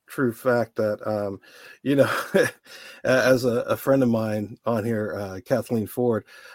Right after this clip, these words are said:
um, she gets excited all the time that I, I see her and talk to her about stuff.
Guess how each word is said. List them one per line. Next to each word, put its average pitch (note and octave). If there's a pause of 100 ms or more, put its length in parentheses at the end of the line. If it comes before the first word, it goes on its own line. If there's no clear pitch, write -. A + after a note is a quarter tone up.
(100)
um, G2
she D3
gets C#3
excited A2
all A#2
the A2
time A2
that G2+
I, A2
I G#2+
see A2
her G#2
and G#2
talk G#2+
to A2+
her G2+
about G2
stuff. G2